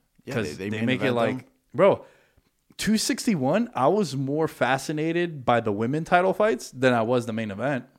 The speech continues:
Speaker 2: One, because we've seen that main event, so maybe that plays into it.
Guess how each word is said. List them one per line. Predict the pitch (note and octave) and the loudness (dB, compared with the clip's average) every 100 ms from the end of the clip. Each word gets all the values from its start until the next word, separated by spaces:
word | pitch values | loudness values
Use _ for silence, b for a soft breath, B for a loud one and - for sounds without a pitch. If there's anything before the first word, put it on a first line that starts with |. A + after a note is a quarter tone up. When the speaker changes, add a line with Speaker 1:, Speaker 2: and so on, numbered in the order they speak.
| B B B B | B B B B
Speaker 2:
One, | G3 B3+ | 4 6
because | A3 G3+ D#3+ | 4 2 2
we've | D3+ D3 | 0 -2
seen | D#3+ E3+ | -2 0
that | E3+ | 0
main | F3+ F3 | 2 0
event, | F3+ F#3 F#3 _ _ _ | 2 0 -2 _ _ _
so | - C3 | -2 0
maybe | C3 D#3 D3+ C#3+ | 4 4 4 6
that | C#3 D3 | 6 6
plays | E3 D#3+ D3 | 4 0 -2
into | D#3+ E3+ | -4 0
it. | F3+ F3 | 0 -2